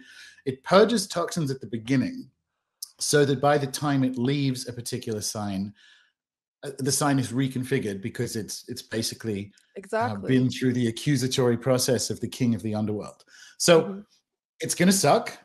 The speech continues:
Speaker 1: Uh, next decade is great. So if we can, <laughs> if we can stick around,
Speaker 2: Yeah.
Speaker 1: uh, until then, that's, that's what's in the model. And the other thing to bear in mind is that the cosmos is co-creative. So we are doing this,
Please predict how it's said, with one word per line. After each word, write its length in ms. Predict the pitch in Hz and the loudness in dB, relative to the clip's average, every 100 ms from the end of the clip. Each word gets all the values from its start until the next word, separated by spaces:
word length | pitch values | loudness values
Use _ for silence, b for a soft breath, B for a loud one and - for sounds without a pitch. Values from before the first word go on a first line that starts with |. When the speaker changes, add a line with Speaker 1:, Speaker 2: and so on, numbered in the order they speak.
| - | 0
Speaker 1:
Uh, 240 | 139 143 | 2 4
next 220 | 156 233 | 4 4
decade 340 | - 247 247 190 | 4 4 6 4
is 100 | 135 | 2
great. 440 | - 190 127 - | 0 2 2 -2
So 340 | - - 156 143 | -10 0 2 4
if 100 | 147 | 2
we 100 | 147 | 2
can, 160 | 170 | 4
<laughs> 200 | 139 - | 4 6
if 180 | 196 196 | 6 8
we 100 | 202 | 6
can 200 | 196 160 | 6 -2
stick 340 | - - 240 | 0 2 4
around, 640 | 190 156 151 170 151 - 151 | 4 4 2 0 -2 -4 0
Speaker 2:
Yeah. 260 | 262 196 202 165 170 B | 2 2 -2 -6 -8 B
Speaker 1:
uh, 200 | 135 135 | 2 2
until 340 | 135 135 143 139 | 0 0 2 4
then, 320 | 151 139 120 | 4 2 2
that's, 320 | 139 131 - | 0 -2 -2
that's 300 | 147 131 - | -2 -2 -2
what's 200 | 131 127 | -4 0
in 120 | 123 | 0
the 80 | 117 | 0
model. 360 | 117 110 101 - | 0 -2 -6 -6
And 220 | 143 156 | 0 4
the 80 | 180 | 6
other 160 | 254 349 | 6 6
thing 160 | 302 | 4
to 220 | 170 170 165 | 2 2 2
bear 260 | 160 151 | 4 4
in 100 | 131 | 6
mind 260 | 127 143 143 | 4 4 2
is 140 | 127 | 0
that 140 | 135 131 | -2 -4
the 60 | |
cosmos 460 | 131 196 - 285 - | -2 -2 0 -2 0
is 140 | 123 | -4
co-creative. 720 | - - 123 - 113 113 131 - _ B B | -4 -4 -4 -2 -2 -2 -6 -10 _ B B
So 260 | - 156 147 | 0 2 4
we 160 | 151 147 | 4 6
are 160 | 175 | 4
doing 360 | 139 120 113 123 | 4 2 2 0
this, 320 | 240 - - | -2 -8 -16